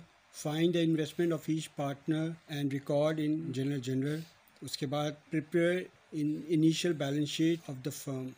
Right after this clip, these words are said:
ट्वेंटी फ़ोर हंड्रेड थाउजेंड जो तीनों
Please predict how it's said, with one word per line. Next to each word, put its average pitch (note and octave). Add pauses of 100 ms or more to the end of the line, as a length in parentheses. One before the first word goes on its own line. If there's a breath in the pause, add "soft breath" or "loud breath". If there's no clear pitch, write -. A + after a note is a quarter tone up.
(320)
ट्वेंटी D#3+
फ़ोर E3+
हंड्रेड D#3+ (100)
थाउजेंड D#3
जो D3+ (260)
तीनों E3